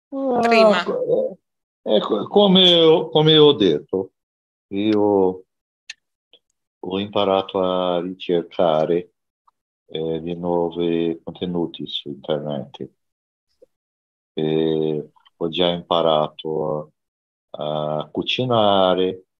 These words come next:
Speaker 1: eh, a fotografare, come ho detto,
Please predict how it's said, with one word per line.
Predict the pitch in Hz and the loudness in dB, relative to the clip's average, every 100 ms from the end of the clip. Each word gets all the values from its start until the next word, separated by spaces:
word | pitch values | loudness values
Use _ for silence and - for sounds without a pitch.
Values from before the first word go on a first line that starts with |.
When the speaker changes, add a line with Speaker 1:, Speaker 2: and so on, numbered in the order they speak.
| _ _ _ _ _ | _ _ _ _ _
Speaker 1:
eh, | 76 73 76 78 78 76 76 76 _ _ _ _ _ | -12 -10 -8 -8 -6 -6 -8 -12 _ _ _ _ _
a | - _ | -20 _
fotografare, | - - - 87 101 104 - 110 113 113 107 104 104 | -16 -6 -2 2 2 2 4 4 6 4 4 0 -2
come | - 71 76 | -10 -10 -8
ho | 78 80 | -8 0
detto, | 101 98 90 - 110 - | 4 4 2 0 -2 -2